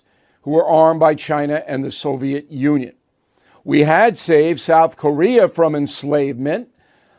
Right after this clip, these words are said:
but tragically could not duplicate that in the jungles and rice paddies,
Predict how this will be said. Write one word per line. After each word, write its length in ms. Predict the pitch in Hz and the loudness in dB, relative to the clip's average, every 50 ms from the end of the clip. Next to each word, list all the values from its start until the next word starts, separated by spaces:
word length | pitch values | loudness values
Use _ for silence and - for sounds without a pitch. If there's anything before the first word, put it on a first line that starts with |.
| _ - | _ -10
but 140 | - 135 120 | -8 -8 -6
tragically 640 | - - 175 196 208 190 175 190 165 185 190 185 185 | -2 0 2 4 4 2 2 -2 0 2 2 2 2
could 220 | 131 147 160 143 | 0 -4 -4 -4
not 200 | 165 156 147 117 | -2 -4 -4 -2
duplicate 680 | 117 180 208 202 185 202 185 - - 180 170 165 156 160 | 0 -2 -2 0 -2 -4 -4 -4 -4 -4 -4 -4 -2 0
that 260 | 170 160 165 165 160 | 2 2 4 4 2
in 80 | 156 | 0
the 100 | 151 143 | -2 -4
jungles 580 | 135 107 123 156 165 170 170 170 170 160 143 120 | -6 -4 -2 0 0 0 0 -2 -2 -2 -4 -6
and 180 | 147 139 135 143 | -8 -8 -2 0
rice 280 | 165 196 214 202 - | 0 0 0 0 -4
paddies, 600 | - - 151 143 143 139 139 139 147 139 127 - | -8 -6 -2 0 0 0 -2 -4 -6 -8 -10 -14